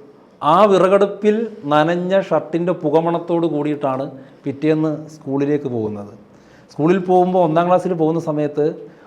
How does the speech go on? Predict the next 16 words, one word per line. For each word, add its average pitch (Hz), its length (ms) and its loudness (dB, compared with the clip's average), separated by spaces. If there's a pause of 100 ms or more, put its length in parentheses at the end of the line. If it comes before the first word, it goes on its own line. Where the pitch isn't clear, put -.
(160)
കുടയുള്ളത് 180 500 4
എനിക്ക് 147 260 -4
മാത്രമായിരുന്നു. 110 540 -6 (720)
അമ്മയ്ക്ക്, 151 380 0 (520)
എന്നെ 156 220 0
അമ്മയാണ് 156 360 2 (120)
ഒരിടം 151 380 4
വരെ, 147 160 2 (460)
നമ്മുടെ 147 280 2
വീടിൻ്റെ 147 240 -2
അടുത്ത് 147 120 -2
നിന്ന് 139 120 0
ഒരു 139 60 -8
സ്ഥലം 143 260 -2
വരെ, 143 160 0 (420)
പൊതുജൻ-, 156 380 -4